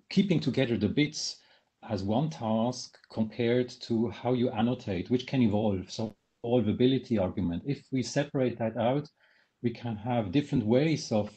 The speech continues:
uh, doing directories, doing hints, having, for example, you can offer alternate, uh, ways to fetch stuff. I'm not sure if the choice, uh, currently can be easily found in the manifest. Uh,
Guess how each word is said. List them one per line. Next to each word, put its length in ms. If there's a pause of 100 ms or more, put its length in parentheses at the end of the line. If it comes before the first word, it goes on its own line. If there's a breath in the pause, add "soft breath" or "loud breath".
uh, 220 (360 loud breath)
doing 360
directories, 840
doing 480
hints, 680 (280 soft breath)
having, 480
for 160
example, 580
you 120
can 260
offer 540
alternate, 800 (100)
uh, 160
ways 380
to 120
fetch 460
stuff. 520
I'm 120
not 140
sure 200
if 260
the 100
choice, 680
uh, 180
currently 440
can 260
be 120 (100)
easily 420 (280 soft breath)
found 560
in 100
the 80
manifest. 800
Uh, 180